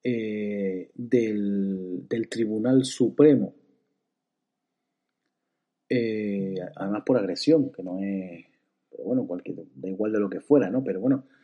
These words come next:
de agresión, ¿no? Una persona que, que es violenta,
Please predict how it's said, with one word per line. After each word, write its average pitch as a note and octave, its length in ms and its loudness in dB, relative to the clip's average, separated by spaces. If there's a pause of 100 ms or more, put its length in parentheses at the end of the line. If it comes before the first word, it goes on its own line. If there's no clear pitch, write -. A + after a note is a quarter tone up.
(460)
de G2+ 140 -2
agresión, G2 480 4
¿no? C3+ 80 6
Una A2 220 4
persona A#2+ 360 -2
que, G2 280 -2
que G2 120 -6
es - 80 -6
violenta, A#2+ 600 2